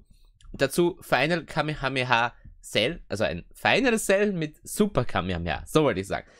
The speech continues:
Ihr seht hier auch am Bild, wie er da rüber knallt. Mega nice. Und hier ist auch die neuen, also wie gesagt, im September kommt er. Was noch dabei ist, was mich mega freut, ist C siebzehn und dazu noch, ähm, C neunzehn. Auch noch als Extreme-Held.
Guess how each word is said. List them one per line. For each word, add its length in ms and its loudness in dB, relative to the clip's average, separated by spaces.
Ihr 80 -12
seht 200 2
hier 200 4
auch 80 -2
am 140 -2
Bild, 220 0
wie 160 -2
er 40 2
da 160 0
rüber 460 -4
knallt. 400 -4
Mega 720 -2
nice. 540 -8
Und 260 0
hier 160 2
ist 80 -2
auch 140 0
die 100 -6
neuen, 300 0
also 200 -2
wie 100 -4
gesagt, 200 -6
im 100 -2
September 400 -2
kommt 240 -2
er. 120 0
Was 340 -2
noch 200 0
dabei 320 0
ist, 100 -4
was 160 -6
mich 220 -6
mega 260 -2
freut, 360 -2
ist 220 -2
C 180 2
siebzehn 460 -2
und 160 0
dazu 220 0
noch, 240 0
ähm, 220 0
C 180 2
neunzehn. 460 -6
Auch 180 2
noch 180 -2
als 180 -2
Extreme-Held. 520 -4